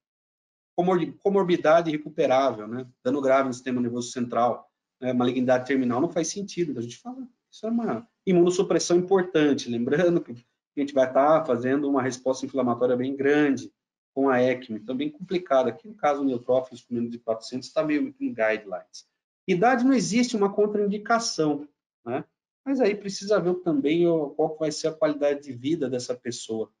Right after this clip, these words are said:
né? O risco é maior com o aumento da idade. Então, uma das coisas. Aí vamos falar um pouquinho da falência cardíaca, né? Claro, choque refratário, apesar de volume, inotrópico, vasoconstrito, você tá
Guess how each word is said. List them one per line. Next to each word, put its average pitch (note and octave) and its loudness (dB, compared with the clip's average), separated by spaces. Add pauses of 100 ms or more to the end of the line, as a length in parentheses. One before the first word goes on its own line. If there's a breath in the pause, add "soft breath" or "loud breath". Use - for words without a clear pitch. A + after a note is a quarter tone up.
(200)
né? B2 -8 (260)
O B3 4
risco E3 -2
é A3+ 2
maior D#3+ 4
com - -2
o G3 2
aumento F3 2
da C4 -2
idade. A#2 -2 (240)
Então, G3 -14 (240)
uma - -14
das - -4
coisas. - -20 (340)
Aí C#4+ 0
vamos D4+ 4
falar D4+ 4
um D4 0
pouquinho B3 2
da A3 4
falência G3 0
cardíaca, C#3+ -2
né? A#2 -10 (640)
Claro, - -2
choque - -2
refratário, F3 0 (220)
apesar C3+ 0
de D3+ -4
volume, F3 4
inotrópico, D3+ 0
vasoconstrito, C#3 -4
você F3 -12
tá F3 -4